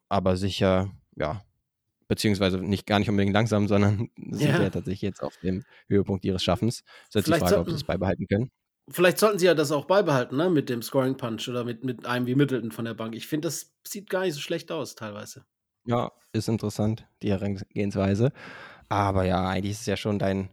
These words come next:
Speaker 1: ich mein, er kann ja
Speaker 2: Ja.
Speaker 1: von der Bank kommen und theoretisch dann Spiele closen, wird er ja sowieso dann machen.
Speaker 2: Genau.
Speaker 1: Du brauchst ihn halt ge-, äh, als, äh, Crunch-Time-Option, weil Giannis jetzt nicht dauernd, äh, den Ball in die Hände kriegt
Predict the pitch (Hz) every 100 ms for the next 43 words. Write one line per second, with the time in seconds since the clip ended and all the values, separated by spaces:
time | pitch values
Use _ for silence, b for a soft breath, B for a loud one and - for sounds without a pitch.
0 | b b b b 139 160 113 - - 110
1 | 120 113 104 95 95 - 98 98 92 98
2 | 98 98 - 95 95 - 95 90 95 95
3 | 95 101 95 92 95 95 95 95 98 95
4 | 98 131 117 - b b b b b -
5 | - - 98 95 101 101 98 - 98 -
6 | 87 85 - - 78 - - - - -
7 | 50 - - 104 104 98 95 98 - 107
8 | 110 107 - 95 92 95 - 87 - 95
9 | - - _ _ _ - 98 92 90 -
10 | 95 92 92 90 90 90 90 92 95 92
11 | - 92 -